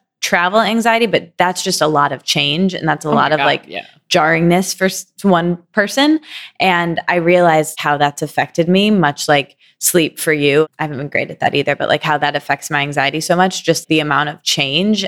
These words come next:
Speaker 1: and being in New York for a certain amount of months ahead of me just feels really good to not be moving.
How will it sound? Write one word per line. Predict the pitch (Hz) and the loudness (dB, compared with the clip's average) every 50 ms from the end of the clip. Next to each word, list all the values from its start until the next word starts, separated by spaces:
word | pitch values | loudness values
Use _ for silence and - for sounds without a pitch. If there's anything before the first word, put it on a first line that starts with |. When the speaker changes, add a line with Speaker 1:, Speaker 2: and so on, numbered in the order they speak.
| - | -4
Speaker 1:
and | - 151 147 143 143 143 143 139 139 - _ - - - - - - _ _ _ _ _ - | -4 -2 0 0 0 -2 -4 -6 -8 -12 _ -20 -20 -20 -20 -20 -20 _ _ _ _ _ 0
being | 196 185 170 170 170 175 | 2 2 4 4 2 2
in | - - 165 | 2 0 0
New | 160 151 151 | 0 0 2
York | 143 139 139 147 156 156 - | 2 2 2 2 0 -2 -8
for | - - - 180 165 160 156 156 - - - _ _ _ _ _ _ - | -18 -6 0 2 2 4 4 2 2 0 -4 _ _ _ _ _ _ -2
a | 170 160 | -2 0
certain | - - - - 185 170 - 175 | -2 -2 0 0 0 2 2 2
amount | 175 175 175 170 170 | 2 2 2 2 2
of | 175 165 170 | 2 0 0
months | 170 165 175 185 190 - - | 0 0 0 0 -2 -2 -2
ahead | 151 190 180 180 185 | -2 0 2 2 2
of | 185 196 | 2 2
me | 208 208 | 0 -2
just | 175 165 147 - - | -2 -2 -2 -2 -2
feels | - 151 147 147 147 | -2 -2 -2 -4 -4
really | 143 151 147 139 147 | -2 -2 0 0 -2
good | 143 139 - - - - 196 208 240 214 - | -2 -2 0 0 2 2 2 0 -2 -6 -8
to | - - 156 | -10 -8 -4
not | 143 135 117 - - | -2 -2 -2 -2 0
be | 190 185 | 2 2
moving. | 185 185 190 190 214 240 254 262 269 | 4 4 2 2 2 0 0 -2 -4